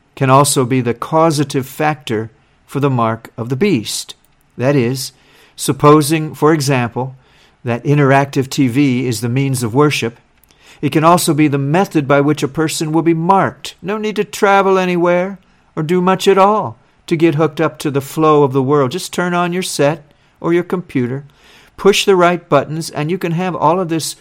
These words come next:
superhero that you want, including his very personal I D tag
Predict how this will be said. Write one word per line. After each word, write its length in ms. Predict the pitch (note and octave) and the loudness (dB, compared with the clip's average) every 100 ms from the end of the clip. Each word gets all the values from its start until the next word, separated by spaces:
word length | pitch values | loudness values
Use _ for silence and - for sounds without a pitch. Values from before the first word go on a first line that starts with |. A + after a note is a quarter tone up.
| _ | _
superhero 840 | - - F3 D#3+ C#3+ F3 E3+ E3+ E3+ | -8 -6 -4 -4 -2 -2 0 0 0
that 220 | E3+ - | -2 -6
you 80 | F#3 | -6
want, 320 | F#3+ G#3+ - _ _ - | -6 -6 -8 _ _ -6
including 440 | D#3 C#3+ G#3 E3+ | -4 4 4 4
his 200 | C#3 A#2 | 0 -2
very 500 | A2 B2 E3 F#3 F#3 | 0 2 2 0 -2
personal 720 | F#3 - F3 D#3+ - D#3 D#3 - | -6 -4 -2 -2 -6 -8 -8 -4
I 260 | C3 C#3+ | -2 -2
D 260 | C3+ B2+ A#2+ | -2 -4 -4
tag 360 | - A#2+ A2 | -6 -6 -4